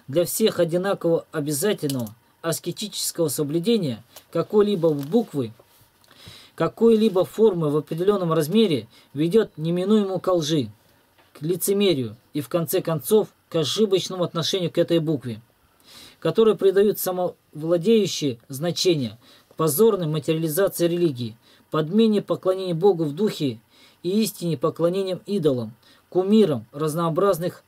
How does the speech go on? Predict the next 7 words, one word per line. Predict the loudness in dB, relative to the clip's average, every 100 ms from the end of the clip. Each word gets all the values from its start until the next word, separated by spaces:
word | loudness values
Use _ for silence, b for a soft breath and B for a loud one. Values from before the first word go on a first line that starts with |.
| -6
обоготворенных | -2 0 -2 0 2 4 2 -2 -4
букв, | -2 -2 -4 -20 _ _ _ 0
предметов, | 0 0 -2 -2 -4 -12 _ b
елика | b 2 4 4 0
на | -4 -4
земле | -4 -2
низу. | -2 -2 0 -2